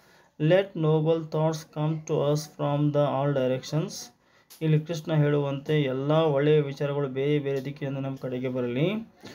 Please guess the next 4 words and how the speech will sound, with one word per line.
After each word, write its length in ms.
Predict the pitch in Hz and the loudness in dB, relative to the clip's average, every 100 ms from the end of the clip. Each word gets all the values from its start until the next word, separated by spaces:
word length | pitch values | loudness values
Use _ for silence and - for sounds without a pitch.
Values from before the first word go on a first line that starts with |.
| - - | -20 -4
Knowledge 460 | 156 160 180 190 165 165 | 2 4 4 0 -2 -4
is 80 | |
light. 440 | 131 135 131 156 - - - _ _ _ _ _ _ - 139 | -2 0 0 0 -4 -12 -20 _ _ _ _ _ _ -12 -4
ಇಲ್ಲಿ 400 | 156 180 151 151 | 0 2 4 2